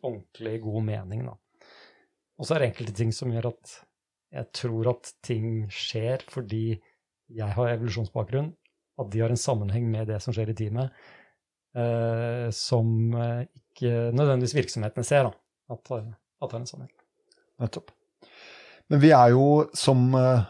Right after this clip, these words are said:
Speaker 2: alle produkter av, eh, evolusjon, så er vi jo, eh, både gode og onde. Eh,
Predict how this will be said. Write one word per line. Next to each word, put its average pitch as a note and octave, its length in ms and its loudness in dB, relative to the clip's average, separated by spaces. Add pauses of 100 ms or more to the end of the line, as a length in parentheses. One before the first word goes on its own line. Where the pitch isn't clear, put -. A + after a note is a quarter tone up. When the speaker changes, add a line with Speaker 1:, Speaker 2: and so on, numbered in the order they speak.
(140)
Speaker 2:
alle A2 220 6
produkter A2 560 0
av, G2 420 2
eh, G2+ 520 2 (180)
evolusjon, A#2+ 480 2
så C3 160 2
er F#2+ 140 2
vi G#2 160 2
jo, B2+ 420 2 (160)
eh, A2 460 2 (460)
både G2+ 580 2 (400)
gode A2+ 240 4
og A#2 160 2
onde. A2 240 2 (760)
Eh, A2+ 760 8